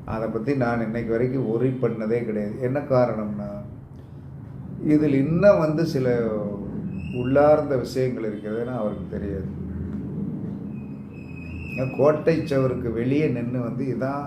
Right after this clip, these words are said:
அப்படின்னு காட்டுறாரு. கோட்டை சுவருக்கு உள்ள போகணும். அந்த கோட்டை சுவருக்கு உள்ள போனா தான் உள்ள என்ன இருக்குன்னு தெரியும்.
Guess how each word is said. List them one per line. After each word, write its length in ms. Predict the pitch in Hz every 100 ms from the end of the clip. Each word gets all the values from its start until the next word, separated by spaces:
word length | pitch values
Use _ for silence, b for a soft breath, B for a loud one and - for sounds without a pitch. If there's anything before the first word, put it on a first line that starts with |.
| -
அப்படின்னு 340 | 120 110 131 117
காட்டுறாரு. 440 | 110 107 101 - - - B B - -
கோட்டை 360 | 120 131 143 139
சுவருக்கு 440 | 127 117 - 104
உள்ள 240 | 117 143
போகணும். 460 | 139 113 110 101 - - - - - - - - -
அந்த 180 | 120 120
கோட்டை 340 | 135 160 180
சுவருக்கு 340 | 175 160 - 131
உள்ள 200 | 143 147
போனா 260 | 127 120
தான் 200 | 113 139
உள்ள 240 | 127 143 139
என்ன 180 | 123
இருக்குன்னு 380 | 123 120 117 104
தெரியும். 220 | 101 101